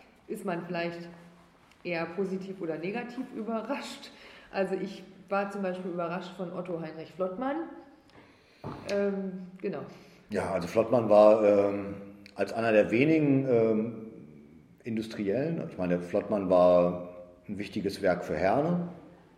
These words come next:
Speaker 2: aber er war ja kein Großindustrieller,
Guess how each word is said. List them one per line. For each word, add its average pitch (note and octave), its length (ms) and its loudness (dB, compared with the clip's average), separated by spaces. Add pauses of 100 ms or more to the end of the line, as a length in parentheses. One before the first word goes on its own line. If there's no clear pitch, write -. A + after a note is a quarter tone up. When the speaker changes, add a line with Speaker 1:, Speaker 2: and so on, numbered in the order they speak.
(720)
Speaker 2:
aber - 160 -8
er - 140 -4
war D#2 80 -2
ja F2 100 0
kein E2+ 240 -4
Großindustrieller, B2+ 920 2